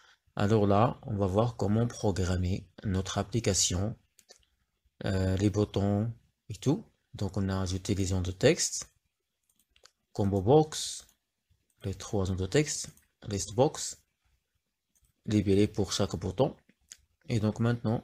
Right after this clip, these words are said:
on va voir comment mettre le code. Je vais seulement faire, euh, copier-coller parce que ça va prendre beaucoup de temps. Avant tout, je vais créer un petit tableau,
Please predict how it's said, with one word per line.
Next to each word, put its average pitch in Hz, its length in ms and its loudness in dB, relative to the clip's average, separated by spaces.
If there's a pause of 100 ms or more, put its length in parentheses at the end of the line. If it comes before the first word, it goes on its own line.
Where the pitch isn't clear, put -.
on - 20 -4
va 101 120 0
voir 98 260 -2
comment 98 440 -2 (520)
mettre 104 260 -2
le 90 80 -2
code. 117 300 -2 (580)
Je 98 120 -4
vais 101 100 0
seulement 107 600 2 (380)
faire, 101 400 2
euh, 120 100 -2 (260)
copier-coller 120 680 2 (520)
parce 101 220 -6
que - 80 -8
ça 98 140 -2
va 92 120 0 (300)
prendre 107 260 2
beaucoup 120 240 2
de 98 100 -2
temps. - 220 -6 (840)
Avant 123 300 6
tout, 135 380 2 (600)
je - 120 -6
vais 117 120 -2
créer 110 520 0 (320)
un - 260 -10
petit 107 140 -2
tableau, 104 440 0